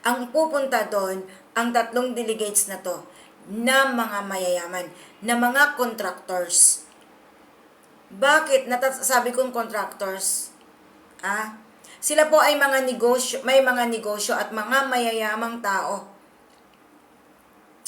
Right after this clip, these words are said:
Hindi ko na lang sila isa-isahin at pangangalanan. Pero, kasi hindi rin nyo rin naman kilala. Pero, kapag tinawag nating vendors party list,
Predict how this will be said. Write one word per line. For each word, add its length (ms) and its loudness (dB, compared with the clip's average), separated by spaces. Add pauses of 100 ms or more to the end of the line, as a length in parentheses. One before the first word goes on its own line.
(160)
Hindi 240 0
ko 160 6
na 80 2
lang 160 2
sila 240 4
isa-isahin 720 2
at 80 -4
pangangalanan. 1040 -6 (260)
Pero, 540 2 (100)
kasi 300 -2
hindi 160 4
rin 100 4
nyo 140 4
rin 160 -6
naman 320 -10
kilala. 500 -6 (460)
Pero, 560 2 (500)
kapag 640 2
tinawag 540 4
nating 340 -4
vendors 540 0
party 400 -8
list, 400 -2